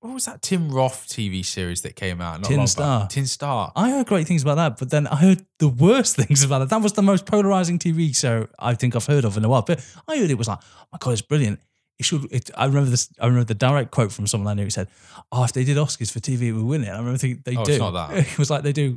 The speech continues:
Speaker 2: Emmys." <laughs> They
Speaker 1: It's,
Speaker 2: do.
Speaker 1: it's not that good. I mean, I, I watched it 'cause that was a big, it, cinema, that, there was a big push on that, wasn't there? There's, like, a big, um, targeted campaign for, like, six months at the cinema. Every time you went to cinema, fucking saw the Tin Star advert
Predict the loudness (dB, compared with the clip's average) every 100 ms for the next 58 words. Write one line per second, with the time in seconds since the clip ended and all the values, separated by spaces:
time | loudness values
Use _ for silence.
0 | -6 -4 -4 -6 -8 -10 -8 -8 -6 0
1 | 0 2 -2 -2 -6 -8 -12 -12 -6 -2
2 | 0 0 -2 -4 -2 0 2 2 2 2
3 | 0 -2 -6 -4 -2 0 -2 -4 -4 -4
4 | -8 _ _ _ -10 -4 -2 -2 -4 -6
5 | -6 -4 -4 -4 -8 -4 -6 -6 -10 -10
6 | -8 -8 -8 -10 -10 -8 -8 -6 -6 -6
7 | -8 _ _ _ _ _ _ -6 -4 -4
8 | -8 -12 _ _ -4 0 0 -2 -4 -6
9 | -4 -4 -4 -4 -8 -8 -6 -2 -2 -4
10 | -6 -6 -4 -4 -6 -6 -8 -8 -6 -6
11 | -4 -4 -4 -6 -2 -2 -2 -6 -8 -14
12 | -12 -10 -10 -6 -4 -2 0 0 0 0
13 | -4